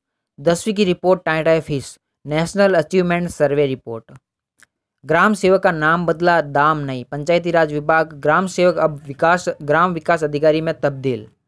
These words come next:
शैक्षिक योग्यता को लेकर शुद्धि पत्र जारी। नए सत्र में पाँच हज़ार सेकंड ग्रेड टीचर को मिलेगा प्रमोशन।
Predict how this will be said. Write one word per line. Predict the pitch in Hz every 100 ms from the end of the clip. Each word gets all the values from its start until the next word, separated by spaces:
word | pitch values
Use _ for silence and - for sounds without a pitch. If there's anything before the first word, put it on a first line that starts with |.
| _ _ _ _ _ _ _ _ _ _ _ _ _ -
शैक्षिक | - 175 - 220 190
योग्यता | 175 185 190
को | 185
लेकर | 165 165 180
शुद्धि | 165 180 165 180
पत्र | - 165 160
जारी। | 143 123 117
नए | 120 143 185
सत्र | 202 175 - 185 180
में | 175 170
पाँच | - 160
हज़ार | 160 170
सेकंड | 151 151 165 170
ग्रेड | 160 156
टीचर | 156 143 170
को | 151 143
मिलेगा | 139 139 147
प्रमोशन। | - 151 147 139 131 113